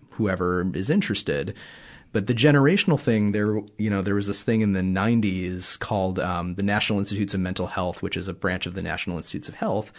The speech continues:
They do all the research on mental health that's government funded. Um, they had this,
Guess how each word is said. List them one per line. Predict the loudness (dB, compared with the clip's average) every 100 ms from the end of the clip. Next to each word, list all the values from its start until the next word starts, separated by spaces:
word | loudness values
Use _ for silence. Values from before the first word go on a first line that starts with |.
| -20 -6
They | -2
do | 0
all | 0
the | 0
research | 0 0 0 0 0 -2
on | -4 -4 -4
mental | -4 -4 -4
health | -4 -6 -6
that's | -10 -6
government | -4 -2 -2 -4
funded. | -6 -6 -6 -10 -12 -18 -18 -18 -6
Um, | -2 0 0 -2
they | -2 0
had | 0 0
this, | 0 0 0 0 -2